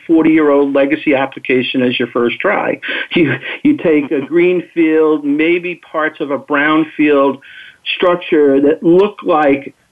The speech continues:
you can turn that into an experiment. Okay, we're going to use these type of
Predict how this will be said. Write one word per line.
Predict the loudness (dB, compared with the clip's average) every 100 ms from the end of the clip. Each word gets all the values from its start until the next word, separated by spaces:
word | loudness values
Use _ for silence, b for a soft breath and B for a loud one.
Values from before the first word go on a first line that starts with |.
| _
you | -4
can | 0 0
turn | 0 0 2
that | 2 2
into | 0 0
an | -2
experiment. | -2 -2 0 0 -4 _ -2
Okay, | -2 0 -2 -4 _
we're | -2 -2
going | -2 0 0 -2 -2
to | -4
use | -2 0 2 0
these | -4 -6 -6
type | -4 -2
of | -4